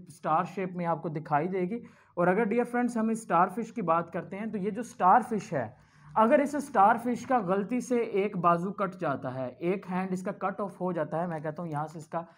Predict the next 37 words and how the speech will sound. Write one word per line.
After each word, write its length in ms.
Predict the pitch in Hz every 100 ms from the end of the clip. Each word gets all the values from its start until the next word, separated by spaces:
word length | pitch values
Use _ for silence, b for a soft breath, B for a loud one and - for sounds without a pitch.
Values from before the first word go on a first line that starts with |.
| b b
हैंड 220 | 156 160 175
जो 100 | 175
है 140 | 165
वो 120 | 165
कट 240 | 165 190 185
ऑफ 200 | 190 -
हो 120 | 156
गया, 220 | 143 151 185 - B B
अब 140 | 185 170
लॉस 300 | 160 170 170
हो 80 | 139
गया, 120 | 143
तो 120 | 143
ये 180 | 190 254
स्टारफिश 540 | 240 233 196 233 269 -
क्या 120 | 269
करेगी? 360 | 240 226 220 240
ये 160 | 208 233
अपना 260 | 226 226
जो 120 | 233 240
खोया 280 | - 180 220
हुआ 200 | 226 233
हाथ 360 | 185 185 185 -
होगा 220 | 196 196
ना, 140 | 220 226 B B 247
उस 140 | 247
खोए 200 | - 226
हुए 220 | 226 247 226
हाथ 220 | 190 180
को 140 | 185 202
दोबारा 320 | 170 170 190
से 140 | 196
फिर 200 | - 190 180
दोबारा 300 | 160 151 147
नया 200 | 131 120
बना 240 | 117 107
लेगी। 260 | 101 107